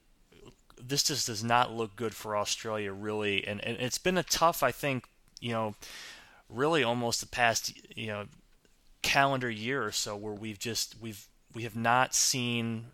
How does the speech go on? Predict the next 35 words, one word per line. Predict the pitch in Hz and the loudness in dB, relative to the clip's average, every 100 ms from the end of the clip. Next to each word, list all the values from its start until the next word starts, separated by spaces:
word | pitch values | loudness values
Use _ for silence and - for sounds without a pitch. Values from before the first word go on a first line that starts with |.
| - | -8
um, | 104 98 95 95 - | -2 0 0 -2 0
and | 131 | 4
I | 143 | 4
think | 185 170 | 4 0
we've | 151 | 0
seen | - 139 - | 0 0 -2
other | 131 135 | -2 -4
countries, | - - 127 - 117 110 | -6 -4 -4 -4 -4 -4
I | |
think | 107 123 - 139 | -4 -8 -10 -12
this | 135 - | -6 -4
is | 110 | -4
why, | 110 117 113 110 - - - - - - | 2 6 6 4 -2 -18 -16 -18 -20 -8
uh, | 110 50 50 - - - - - | -2 0 0 -2 -4 -10 -10 -6
I | |
think | 120 120 107 | -6 -2 0
some | 123 107 | -2 -2
people | 117 - | -8 -6
are | 104 | -4
really | 107 104 | -2 -4
down | 98 110 113 120 | 0 6 6 6
on | 110 | 4
the | 107 | 0
Australians. | 101 101 - 107 101 98 | -2 -2 -4 -2 -2 -2
I | 104 | -4
think | - 120 107 | -2 -4 -4
the | - | -6
younger | 98 110 120 123 120 | -2 0 0 0 -4
talents | - 123 113 110 104 | -2 2 2 2 -2
in | 104 | -2
some | - 107 | -2 2
other | 127 135 | 0 0
countries | - 113 95 104 95 | -4 -4 -4 -6 -6
are | |
quickly, | - - 127 - 123 110 104 | -8 -6 -6 -4 -4 -2 -2